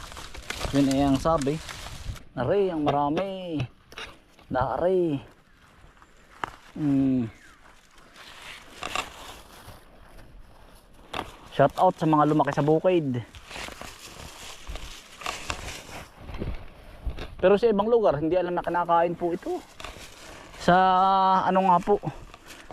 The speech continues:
dit-, yung ibang lugar nga po, yung talbos ng galyang, hindi po alam na kinakain din po yun. Sabi, ah, Palawan po ang tawag sa ibang lugar. Sabi, ah,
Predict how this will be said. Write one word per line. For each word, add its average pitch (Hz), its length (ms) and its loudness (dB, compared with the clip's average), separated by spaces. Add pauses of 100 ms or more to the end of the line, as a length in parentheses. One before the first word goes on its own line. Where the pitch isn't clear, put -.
(440)
dit-, 170 240 6
yung 185 160 4
ibang 175 320 4
lugar 175 240 6
nga 165 160 2
po, 170 240 2
yung 165 160 6
talbos 165 320 4
ng 156 160 6
galyang, 185 560 4 (880)
hindi 147 160 8
po 151 160 4
alam 160 160 4
na 147 80 4
kinakain 147 640 4
din 143 80 4
po 139 240 2
yun. 160 320 0 (1500)
Sabi, 151 320 6
ah, - 380 -2 (100)
Palawan 160 400 6
po 180 160 0
ang 175 80 -2
tawag 170 240 2
sa 165 80 4
ibang 160 160 2
lugar. 190 320 0 (960)
Sabi, 170 320 6
ah, 285 160 0